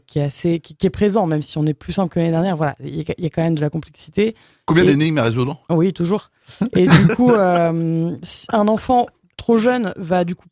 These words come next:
Speaker 1: pas du tout profiter de son moment. Un enfant de onze ans, onze, douze, ça reste encore un peu jeune. Il faut qu'il soit accompagné vraiment de plusieurs adultes joueurs.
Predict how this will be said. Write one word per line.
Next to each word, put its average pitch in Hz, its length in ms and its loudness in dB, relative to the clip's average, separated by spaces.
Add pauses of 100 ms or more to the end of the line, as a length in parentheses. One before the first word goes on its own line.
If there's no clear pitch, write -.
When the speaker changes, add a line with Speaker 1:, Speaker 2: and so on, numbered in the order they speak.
Speaker 1:
pas 202 140 2
du 180 120 -6
tout 185 100 -12
profiter - 380 -4
de - 40 -8
son - 160 -2
moment. 185 400 0 (560)
Un 214 200 2
enfant 240 300 0
de 220 240 -2
onze 233 280 0
ans, 247 260 2
onze, 233 260 -2
douze, 202 440 -2
ça - 180 -4
reste 208 240 -2
encore 214 260 0
un 214 80 2
peu 220 180 0
jeune. 226 280 0
Il 180 80 -2
faut - 160 -6
qu'il - 160 -14
soit 180 160 -2
accompagné 185 460 -2
vraiment 180 300 0
de 170 100 -2
plusieurs 196 520 0
adultes 160 380 -4
joueurs. 196 360 -2